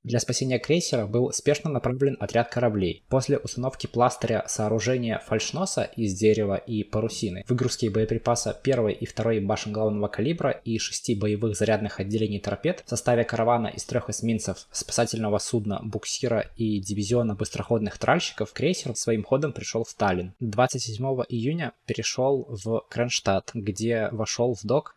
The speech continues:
После осмотра представителями завода номер сто восемьдесят девять было решено восстановить крейсер, построив на стапеле завода, а затем пристыковав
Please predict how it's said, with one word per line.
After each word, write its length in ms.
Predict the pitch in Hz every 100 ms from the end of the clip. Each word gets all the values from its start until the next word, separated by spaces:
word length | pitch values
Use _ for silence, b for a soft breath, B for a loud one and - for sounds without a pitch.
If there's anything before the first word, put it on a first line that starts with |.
| _
После 280 | - 123 143
осмотра 560 | - 113 127 170 - 110
представителями 720 | 110 - 110 117 - 110 107
завода 420 | 113 110 113 110
номер 260 | 110 110
сто 220 | 107 - 110
восемьдесят 500 | 113 120 110 - 98
девять 400 | 123 185 139 110
было 180 | 104 117
решено 420 | 113 - 120 147
восстановить 560 | 120 120 127 131 107 -
крейсер, 440 | 95 90 - -
построив 460 | - - 123 120 -
на 60 |
стапеле 380 | 110 117 107 104
завода, 400 | 95 95 139 151
а 160 | - 104
затем 360 | 101 - 117 101
пристыковав 560 | 110 - 104 107 107